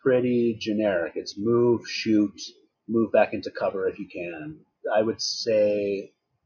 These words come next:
and the, the most forgiving part of that would be to take targeting computer, um, rather than looking at a different option. I think that will make the tank, um, just a little bit more friendly to,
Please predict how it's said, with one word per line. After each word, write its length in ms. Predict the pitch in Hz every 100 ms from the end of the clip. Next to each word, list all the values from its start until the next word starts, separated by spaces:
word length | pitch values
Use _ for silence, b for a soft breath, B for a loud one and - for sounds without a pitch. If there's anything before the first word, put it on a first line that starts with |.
| _
and 120 | 123 120
the, 920 | 123 123 117 117 113 110 110 110 - -
the 60 |
most 280 | 117 135 -
forgiving 760 | - 117 - 147 147 135 131 135 _ _ _ _ _ -
part 200 | 123 117
of 180 | 113 - _ _
that 260 | 113 110 -
would 140 | 104
be 140 | 107
to 120 | 101 104
take 360 | 123 107 98
targeting 440 | - 107 107 104 101
computer, 520 | 101 - 131 156 156 _ _ _ _ -
um, 580 | 98 95 92 90 95 98
rather 360 | 98 95 95
than 340 | 95 92 92 92
looking 300 | 98 107 98
at 100 | 92
a 60 |
different 300 | 95 - 104
option. 300 | 104 - 113
I 60 | 101
think 220 | - 98
that 140 | 104 101
will 140 | 95
make 260 | 98 95 -
the 100 | -
tank, 400 | 107 95 92 - - _ _ _ _ _ -
um, 280 | 90 87 101
just 140 | -
a 40 | 110
little 280 | 113 131
bit 140 | 123 117
more 220 | 110 104
friendly 600 | - 104 101 98 95 90
to, 500 | - 101 92 90 87